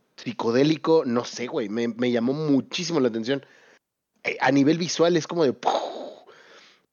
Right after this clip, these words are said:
Yo también no, no sé qué esperaba cuando vi lo de Capcom, sí me, me hizo ruidito. No, no algo, no es algo malo. Y me llama mucho, me llama mucho. O sea, los colores me llamaron tal cual. Aquí fue como de,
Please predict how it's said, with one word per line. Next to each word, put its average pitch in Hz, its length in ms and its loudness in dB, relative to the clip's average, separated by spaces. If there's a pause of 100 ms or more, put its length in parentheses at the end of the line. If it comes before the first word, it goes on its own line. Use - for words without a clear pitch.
(360)
Yo 151 200 4
también 156 520 4
no, 143 200 0
no 143 180 2
sé 156 120 -2
qué 156 100 -2
esperaba 135 400 0
cuando 113 240 -4
vi 120 100 -2
lo 139 80 -2
de 110 140 -2
Capcom, 160 540 -6
sí - 260 -6
me, 113 600 -2
me 107 160 -4
hizo 107 240 -4
ruidito. 110 600 -4 (1120)
No, 127 360 4
no 123 220 4
algo, 120 240 2
no 120 100 -2
es 120 100 -4
algo 104 160 -2
malo. 98 300 -4 (140)
Y 117 340 2
me 110 160 0
llama 120 220 2
mucho, 135 340 -2 (160)
me 107 220 -4
llama 117 240 0
mucho. 120 560 -4
O 101 80 -16
sea, 95 640 -2
los 113 200 2
colores 123 400 6
me 143 100 4
llamaron 120 360 2
tal 104 180 -4
cual. 113 200 2
Aquí 110 160 -4
fue 123 100 -12
como 123 160 -8
de, 110 100 -2